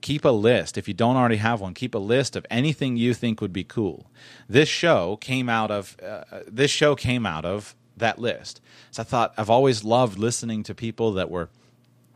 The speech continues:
that were, I've always loved listening to peop-, radio. I've always loved listening to speeches, and I've thought, "There's a place for this, but how could I do it?" And that integrates what I'm naturally, um, gifted with, what I love to do, and what I love to consume, and it integrates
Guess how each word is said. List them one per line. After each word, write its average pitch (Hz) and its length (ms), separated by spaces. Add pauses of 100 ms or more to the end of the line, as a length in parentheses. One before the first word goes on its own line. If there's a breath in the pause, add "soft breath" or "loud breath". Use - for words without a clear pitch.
(140)
that 107 180
were, 92 300
I've 107 100
always 110 180
loved 92 160
listening 92 220
to 82 80
peop-, 107 200
radio. 123 460 (260 loud breath)
I've 110 80
always 110 200
loved 101 240
listening 101 340
to - 120
speeches, 131 500
and 113 60
I've 104 80
thought, 120 300
"There's 165 220
a - 40
place 147 340
for 107 100
this, 80 260
but 98 220 (240 loud breath)
how 147 140
could 139 160
I 127 80
do 139 220
it?" 87 120
And 104 160
that 104 100
integrates 110 540
what 98 140
I'm 92 100
naturally, 101 680 (260)
um, 90 320 (800)
gifted 110 460
with, 98 320 (320 loud breath)
what 117 160
I 113 80
love 120 360
to 135 100
do, 107 280
and 123 80
what 101 140
I - 20
love 101 240
to - 80
consume, 101 520
and 101 60
it 107 80
integrates 107 540